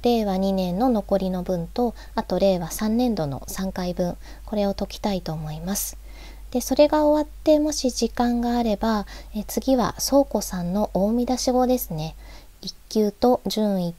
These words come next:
級と常用、これらの復習をそろそろやりたいと思います。はい。では、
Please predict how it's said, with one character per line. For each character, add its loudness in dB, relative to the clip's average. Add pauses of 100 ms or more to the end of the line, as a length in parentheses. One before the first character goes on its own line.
級 -2
と 0
常 -2
用、 0 (340)
こ -4
れ 2
ら -2
の -2
復 -6
習 -2
を 2
そ 0
ろ 2
そ -4
ろ -2
や 0
り -4
た -6
い -8
と -6
思 -2
い -4
ま -4
す。 -8 (580)
は -8
い。 -8 (480)
で 0
は、 0